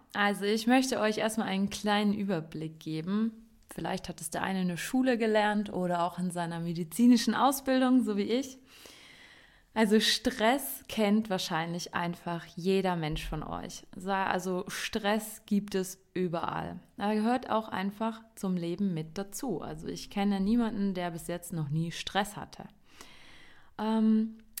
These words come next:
das heißt, egal ob jung oder alt, ob Kinder oder Erwachsene, alle können Stress haben. Und allerdings gibt es zwei verschiedene Varianten von dem Stress,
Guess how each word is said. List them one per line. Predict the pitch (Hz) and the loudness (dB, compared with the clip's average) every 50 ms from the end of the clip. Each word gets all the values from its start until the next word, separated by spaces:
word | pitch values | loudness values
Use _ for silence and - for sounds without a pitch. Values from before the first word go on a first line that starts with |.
| - - - | -10 -2 -2
das | 220 214 214 | 0 0 0
heißt, | 240 226 233 240 240 240 - - | 2 2 2 2 2 0 -2 -2
egal | 226 214 190 208 208 214 220 226 226 220 - | -2 0 2 2 2 4 4 4 2 2 0
ob | 196 190 190 - | -2 -2 -2 0
jung | 190 196 202 208 208 202 208 208 208 - - | 2 4 4 6 6 6 4 2 0 -6 -6
oder | - 185 175 175 - - | -4 -2 -2 -2 -2 0
alt, | 180 175 180 180 180 185 185 - - - - | 0 0 0 0 -2 -4 -8 -10 -16 -14 -12
ob | - - - - - - - - | -12 -12 -12 -14 -18 -16 -10 -6
Kinder | - - 247 240 240 233 233 226 226 220 220 - | 0 4 4 6 6 6 4 4 2 0 0 0
oder | - 190 190 185 | -2 -2 0 0
Erwachsene, | - 175 160 175 170 175 - - - 190 180 175 175 175 175 - - - - - - - - - | -2 -2 -2 -2 -4 -4 -8 -8 -6 -6 -4 -4 -6 -8 -10 -12 -16 -20 -20 -20 -20 -20 -10 -2
alle | - 180 180 196 208 220 220 | 0 0 0 2 0 -2 -4
können | 220 - - 180 170 170 175 175 | -6 -6 -8 -6 -6 -6 -8 -10
Stress | - - - 196 - 180 175 - - - | -10 -12 -12 -10 -8 -8 -8 -8 -10 -12
haben. | 170 170 185 196 202 - - - - - - - - - - - - - - - - - - - - - - | -12 -12 -10 -10 -10 -10 -10 -12 -12 -12 -14 -14 -16 -16 -20 -20 -20 -20 -20 -20 -20 -18 -18 -18 -16 -8 -2
Und | 220 220 226 220 226 220 - | 2 4 6 6 6 6 8
allerdings | 233 247 311 311 269 269 277 269 - | 6 8 8 8 8 6 6 6 2
gibt | 294 - 277 | 0 2 0
es | 262 262 | -2 0
zwei | - - 240 240 | 4 4 4 4
verschiedene | 240 240 220 - - 247 254 233 247 220 220 208 | 4 2 0 0 2 2 2 4 6 6 6 6
Varianten | 202 208 202 208 202 202 214 240 262 - 196 | 4 2 4 4 4 4 4 4 4 4 0
von | 180 - - 180 170 170 | 0 0 -2 -2 -2 -2
dem | 160 160 160 | -2 -2 -2
Stress, | 156 160 - - - - - - - - - - - - - | -2 -4 -6 -6 -6 -8 -8 -10 -10 -10 -12 -14 -16 -16 -14